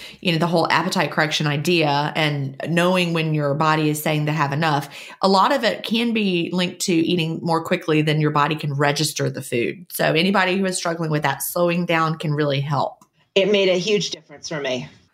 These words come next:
Speaker 1: It's eas-, easier said than done, right?
Speaker 2: Yeah,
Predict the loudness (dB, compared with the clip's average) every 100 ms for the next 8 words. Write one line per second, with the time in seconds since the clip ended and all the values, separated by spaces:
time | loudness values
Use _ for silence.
0 | _ -4 0 2 2 2 2 2 2 2
1 | 0 2 0 0 0 0 -2 -2 -4 -12
2 | _ 0 0